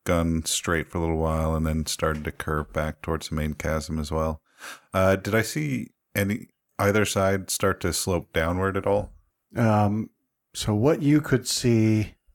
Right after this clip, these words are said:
Speaker 2: um, sh-, the, the one straight ahead of you,
Speaker 1: Mm-hmm.
Speaker 2: that curves, and it does seem to start sloping down slightly around that curve.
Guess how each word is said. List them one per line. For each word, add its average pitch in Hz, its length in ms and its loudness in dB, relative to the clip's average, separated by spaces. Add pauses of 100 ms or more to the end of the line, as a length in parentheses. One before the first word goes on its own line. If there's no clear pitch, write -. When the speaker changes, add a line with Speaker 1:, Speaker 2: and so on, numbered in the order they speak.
(240)
Speaker 2:
um, 101 520 2
sh-, - 200 0
the, 104 400 2
the 110 240 2
one 110 240 4
straight 120 440 4
ahead 139 440 4 (140)
of 139 180 2
you, 160 260 2 (120)
Speaker 1:
Mm-hmm. 95 260 0 (240)
Speaker 2:
that 127 360 4 (260)
curves, 113 500 4
and 110 240 0
it 110 160 -2
does 113 240 2
seem 110 300 0
to 104 80 2
start - 340 -2 (220)
sloping 107 500 -2
down 104 300 0
slightly 101 1000 -2
around 101 360 0
that 98 200 -2
curve. 95 500 -2